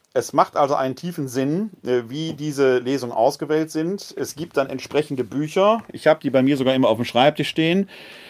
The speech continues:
Äh, die sind käuflich erwerblich. Also es gibt erstmal den, das sogenannte, das muss ich zeigen, gibt's ein Buch, das ist das Direktorium.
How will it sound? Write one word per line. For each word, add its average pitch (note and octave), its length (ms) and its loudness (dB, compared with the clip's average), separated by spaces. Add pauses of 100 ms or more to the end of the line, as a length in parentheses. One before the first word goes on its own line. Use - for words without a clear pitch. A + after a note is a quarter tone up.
(100)
Äh, C3 220 6
die B2 120 2
sind C3 180 0
käuflich D3 500 4
erwerblich. C3 500 2
Also A#2+ 140 -2
es A2 80 -8
gibt - 200 -4
erstmal C3 340 2
den, A#2 180 -2
das A#2+ 220 2
sogenannte, C3 840 4 (320)
das - 140 -8
muss B2+ 140 0
ich B2 120 -4
zeigen, C#3 320 4
gibt's B2+ 160 -6
ein A#2 140 -2
Buch, C#3+ 180 0
das A#2 160 0
ist - 160 -10
das G2+ 140 2
Direktorium. D#3 960 4